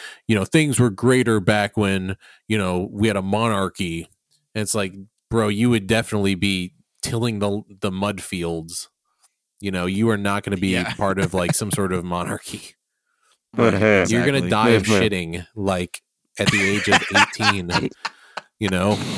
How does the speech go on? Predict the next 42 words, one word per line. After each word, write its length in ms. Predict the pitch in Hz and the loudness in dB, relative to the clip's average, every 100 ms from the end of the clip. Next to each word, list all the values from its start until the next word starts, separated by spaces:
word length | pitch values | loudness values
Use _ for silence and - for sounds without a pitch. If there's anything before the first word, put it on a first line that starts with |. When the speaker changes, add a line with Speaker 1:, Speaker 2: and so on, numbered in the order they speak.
| - - - - - _ _ _ _ - - - | -4 2 2 0 -12 _ _ _ _ -8 -4 4
Speaker 1:
You 120 | 202 | 6
would 80 | 349 | 6
still 220 | - 403 | 8 6
die 260 | 165 131 131 | 6 4 4
of 100 | 123 | 2
shitting 400 | - 143 120 113 | 2 4 4 2
at 80 | 113 | 4
the 120 | 113 | 6
age 160 | 113 | 6
of 80 | 101 | 6
eighteen, 360 | 110 101 117 113 | 4 4 2 2
even 160 | 120 120 | 2 4
if 80 | |
you're 180 | 120 110 - | 2 0 -2
a 140 | 110 | -2
monarch. 640 | 110 139 127 85 87 - - - _ - | 2 2 2 2 -2 -4 -12 -20 _ -6
But, 120 | 131 143 | 2 6
like, 360 | 147 139 - _ _ _ _ _ - | 6 4 -2 _ _ _ _ _ 4
all 140 | 156 | 6
these 220 | 175 160 127 | 8 8 8
dipshits 480 | 151 - 147 107 123 | 4 4 2 4 2
who 120 | 117 | 2
m-, 200 | 110 117 117 | 2 0 2
romanticize 680 | 110 113 117 113 113 104 - | 0 2 0 0 0 0 -2
any 220 | 110 123 | -2 -2
s-, 120 | 110 - | -2 0
it's 180 | 180 214 | 0 4
always, 240 | 220 202 | 6 8
like, 180 | 175 131 | 6 4
medieval 480 | 123 135 131 131 135 | 4 6 6 6 4
times, 520 | - 107 107 107 101 | 2 0 0 0 -2
or 160 | - 113 | 0 2
it's, 100 | 104 | 2
like, 120 | 104 | -2
the 80 | 101 | -2
fourteen 460 | - 120 117 120 101 | 0 0 0 -2 -2
hundreds, 520 | 98 95 95 92 - _ - _ - | -2 0 0 0 -6 _ -20 _ 2
or 200 | 117 113 | 4 4
it's 180 | - | 2
the 80 | 110 | -2
nineteen 420 | 104 101 - 101 | 0 -2 -2 -4
fifties. 520 | - 90 - 71 - | -2 -4 -6 -10 -12